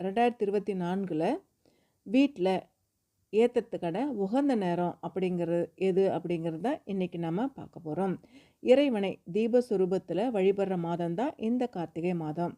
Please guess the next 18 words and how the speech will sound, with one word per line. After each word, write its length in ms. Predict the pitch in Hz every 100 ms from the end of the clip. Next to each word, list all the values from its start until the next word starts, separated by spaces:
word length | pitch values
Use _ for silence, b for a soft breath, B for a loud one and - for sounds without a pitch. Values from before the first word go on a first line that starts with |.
| b b b _
கார்த்திகை 400 | 262 285 277 277
மாசத்துல 540 | 214 175 180 170 165 165 -
சிவபெருமனை 640 | - 196 202 233 240 247
வழிபாடு 500 | 190 175 185 202 214
செய்கிறது 480 | 214 175 165 160 208
மிகவும் 380 | 185 180 196 220 -
சிறந்த 340 | 175 175 214
பலன்களை 440 | 180 165 170 170 190
கொடுக்கும் 360 | 170 160 190
அப்படிங்கிறது 580 | 180 165 160 160 156 214 277 b b b -
சாஸ்திரங்கள் 640 | 208 190 190 196 180 214 -
சொல்லுது. 420 | 175 160 156 180 - _ b b b b
மாதந்தோறும் 680 | 233 254 294 302 254 220 214 -
சுப 280 | - 214 262
தினங்கள், 420 | 254 247 233 226
பண்டிகை 400 | 208 196 214 220
நாட்கள் 360 | 202 190 190 175
வருது. 280 | 165 165 220